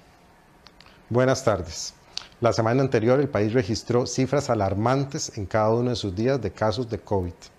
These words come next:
Dos mil cuatrocientos treinta y cuatro casos el miércoles veintiocho de abril.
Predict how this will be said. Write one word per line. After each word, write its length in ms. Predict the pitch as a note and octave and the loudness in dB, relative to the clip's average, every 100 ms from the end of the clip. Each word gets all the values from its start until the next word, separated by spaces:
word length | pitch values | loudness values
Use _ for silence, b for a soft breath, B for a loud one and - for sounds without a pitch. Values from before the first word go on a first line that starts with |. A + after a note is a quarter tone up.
| B B B B - | B B B B -8
Dos 200 | A2 A2 | -2 2
mil 220 | A#2+ C#3 | 2 2
cuatrocientos 640 | C#3 D#3+ A2 - B2 C#3+ - | 2 0 0 0 -2 -2 -4
treinta 240 | C3 G2+ | -4 -2
y 60 | F#2+ | -2
cuatro 280 | A#2 C3 | -2 -2
casos 380 | - C3+ C#3 D3+ | 0 0 0 -6
el 80 | G#2 | -4
miércoles 540 | G2+ A2+ A2+ C3+ B2+ A2+ | -2 -2 -2 -2 0 0
veintiocho 500 | G#2 F2 G#2+ G2+ A2+ | -2 0 -2 0 -2
de 40 | |
abril. 280 | G2 F2+ F#2 | -2 -2 -6